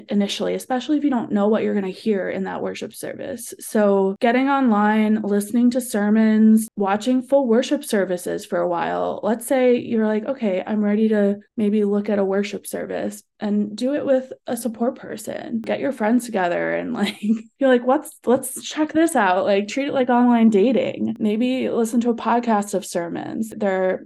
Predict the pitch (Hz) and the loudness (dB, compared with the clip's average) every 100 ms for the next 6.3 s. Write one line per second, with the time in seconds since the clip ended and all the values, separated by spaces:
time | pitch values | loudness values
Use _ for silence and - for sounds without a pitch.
0 | - 220 226 220 196 190 170 190 208 185 | -8 -2 0 0 -2 -2 -2 -2 -2 -2
1 | 147 165 - 214 214 208 226 247 247 226 | -2 -4 -4 -4 0 2 4 2 2 4
2 | 214 214 233 220 - 202 180 180 196 196 | 4 6 4 2 -4 -4 -4 -4 -2 -2
3 | 240 - 143 - - - - 190 - - | -2 -6 -8 -6 -8 -10 -10 -8 -4 -2
4 | - - 214 202 180 - 180 175 190 - | -4 -2 -2 0 0 -2 -6 -6 -8 -12
5 | - 180 151 - - 95 - - - - | -10 -8 -8 -8 -6 -6 -6 -8 -8 -8
6 | - - | -6 -8